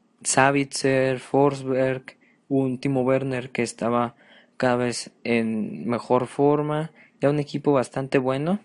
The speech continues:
Recordar que Timo Werner fue el primer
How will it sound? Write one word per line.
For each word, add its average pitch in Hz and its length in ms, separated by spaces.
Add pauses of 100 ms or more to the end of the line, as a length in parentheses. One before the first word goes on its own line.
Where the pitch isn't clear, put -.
(120)
Recordar 123 360
que 131 140
Timo 131 260
Werner 127 380
fue 131 320 (640)
el 123 160
primer 127 920